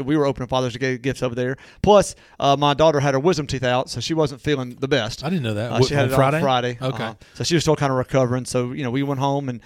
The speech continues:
Speaker 1: kinda let her heal. And then the, I did watch the, the golf tournament, watched some of the other college baseball games. It's nice,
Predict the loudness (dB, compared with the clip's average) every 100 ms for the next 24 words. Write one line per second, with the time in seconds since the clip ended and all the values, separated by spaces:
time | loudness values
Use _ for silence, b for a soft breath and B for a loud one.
0 | b -4 -2 0 0 0 0 2 2 2
1 | -2 -4 -8 -6 -2 0 4 2 2 -4
2 | -4 0 2 2 0 -2 -2 0 0 0
3 | -16 -4 0 2 4 2 0 0 0 0
4 | -2 0 -2 -2 -2 -6 -6 -2 -2 -2